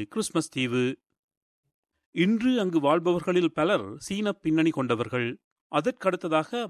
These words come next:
மலே பின்னணி கொண்டவர்கள், அதைத் தொடர்ந்து சிறுபான்மையினராக ஆஸ்திரேலியர்கள் அங்கு வாழ்கிறார்கள். எல்லோரும்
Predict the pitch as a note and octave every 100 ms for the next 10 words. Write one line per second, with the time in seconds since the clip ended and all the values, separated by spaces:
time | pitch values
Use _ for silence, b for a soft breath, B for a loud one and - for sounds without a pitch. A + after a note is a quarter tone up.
0 | A#2 A#2 F3+ A3 - D3 C#3 B2+ B2 A2+
1 | A#2 A2+ B2+ B2 - _ _ - C3+ F3
2 | F3+ E3+ E3+ F#3+ A#3 G#3 G#2 C#3 - G3
3 | A3 A3+ G#3+ G3+ F#3 D#3+ D3 C#3 - A#3+
4 | A#3 D3 E3+ - F3 D#3 C3 C3 C3 C#3
5 | B2+ B2 A#2 B2 A#2+ - B2+ A#2+ - _
6 | _ _ _ _ F3 A3+ G#3+ A3 A3+